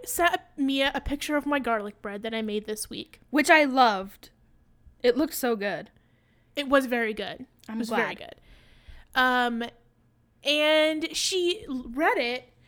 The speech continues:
Speaker 1: but didn't respond. And I was like, "That's not usual." And then, like, five minutes later, I get a picture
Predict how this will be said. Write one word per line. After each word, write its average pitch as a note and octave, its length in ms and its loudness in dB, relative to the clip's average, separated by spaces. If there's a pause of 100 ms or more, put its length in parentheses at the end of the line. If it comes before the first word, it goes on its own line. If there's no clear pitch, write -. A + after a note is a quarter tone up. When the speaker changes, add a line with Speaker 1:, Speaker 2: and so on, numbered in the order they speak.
(160)
Speaker 1:
but F4+ 120 -4
didn't C#5+ 300 0
respond. - 680 -4
And C#4+ 100 -10
I F4 40 -2
was G4+ 100 0
like, A4 160 2
"That's A#4 320 0
not F4 240 2
usual." A#3 600 -10 (520)
And F#4+ 200 2
then, A4 220 2
like, G#4+ 180 2
five G4+ 400 2
minutes A4+ 320 2
later, D#4 480 0
I D4+ 120 0
get E4+ 240 4
a D4 60 2
picture - 680 -4